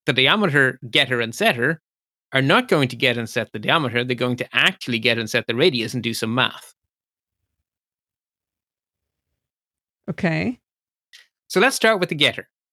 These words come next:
Speaker 1: Get diameter returns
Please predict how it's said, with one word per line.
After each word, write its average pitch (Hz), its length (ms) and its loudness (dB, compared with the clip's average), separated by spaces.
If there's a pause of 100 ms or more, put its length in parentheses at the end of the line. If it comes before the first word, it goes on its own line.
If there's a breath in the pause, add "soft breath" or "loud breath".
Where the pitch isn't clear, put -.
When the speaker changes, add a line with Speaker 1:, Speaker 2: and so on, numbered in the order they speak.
(760)
Speaker 1:
Get 202 320 2
diameter 147 680 0 (260)
returns 143 760 -2